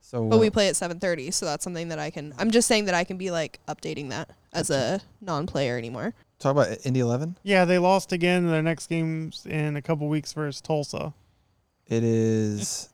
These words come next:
Speaker 1: yep, on the road this weekend at Tulsa. One thing to say about Indy eleven.
Speaker 3: This weekend or next weekend?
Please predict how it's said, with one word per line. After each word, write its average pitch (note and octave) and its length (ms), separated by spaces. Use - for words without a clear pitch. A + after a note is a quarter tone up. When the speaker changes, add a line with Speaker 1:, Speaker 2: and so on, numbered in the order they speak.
Speaker 1:
yep, C3 180
on A#2+ 160
the A#2+ 80
road A2+ 300
this A2+ 180
weekend A2+ 300
at G#2+ 160
Tulsa. A#2 480
One D#3 140
thing D#3 160
to B2 40
say A#2 200
about G#2 180
Indy A2 160
eleven. F#2 420
Speaker 3:
This F#3 200
weekend A#3 300
or E3 80
next C#3+ 300
weekend? D3 420